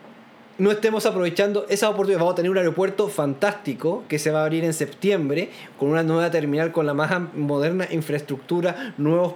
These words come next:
proce-, eh, sistemas de procesamiento de pasajeros y de equipaje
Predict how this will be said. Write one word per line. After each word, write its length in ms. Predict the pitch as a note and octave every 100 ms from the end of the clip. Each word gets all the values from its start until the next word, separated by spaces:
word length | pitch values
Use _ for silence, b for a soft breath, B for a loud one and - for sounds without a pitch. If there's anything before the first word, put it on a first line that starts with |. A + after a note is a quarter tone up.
| -
proce-, 440 | D#3 D#3 F3+ D3+
eh, 40 | D3+
sistemas 360 | D3 E3+ E3
de 80 | D#3
procesamiento 560 | D3 C#3+ C#3 C#3+ D#3 D#3
de 20 |
pasajeros 360 | D3 C3+ D3 D3
y 20 |
de 60 | C#3
equipaje 520 | B2+ B2 F#3 F3+